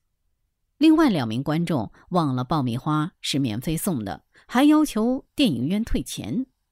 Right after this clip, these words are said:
一部分观众领到的免费爆米花是中桶，另一部分人则拿到了大桶。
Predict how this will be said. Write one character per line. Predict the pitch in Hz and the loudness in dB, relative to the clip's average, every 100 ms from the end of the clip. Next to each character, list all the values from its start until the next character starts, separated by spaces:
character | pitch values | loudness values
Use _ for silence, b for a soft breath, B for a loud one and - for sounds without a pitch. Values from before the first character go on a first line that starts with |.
| _ _ _ _ _ _ _ _ _ _ _ _ _ | _ _ _ _ _ _ _ _ _ _ _ _ _
一 | - 233 | 0 0
部 | 277 277 | 2 -2
分 | 190 180 | -2 0
观 | 233 254 | 2 2
众 | 247 208 175 | 2 2 0
领 | 139 131 | -2 -2
到 | 196 180 | -2 -2
的 | 151 | -2
免 | 147 123 | -2 -4
费 | 127 170 | -2 -2
爆 | 175 156 | -2 -2
米 | 123 | -2
花 | 127 160 165 - | -4 -2 -4 -6
是 | - 147 127 127 | -6 -4 -4 -4
中 | - 285 311 | 0 0 0
桶， | - - - _ _ b - | -6 -14 -18 _ _ b 2
另 | 339 339 247 | 4 6 6
一 | 175 | 2
部 | 170 165 | -2 -4
分 | 151 131 | -2 -2
人 | 120 135 247 _ | -2 -2 -6 _
则 | 143 131 | -4 -2
拿 | 143 123 143 | -2 -2 -2
到 | 175 | -4
了 | 175 | -4
大 | - 320 175 | -2 -2 -2
桶。 | - - - | -6 -12 -14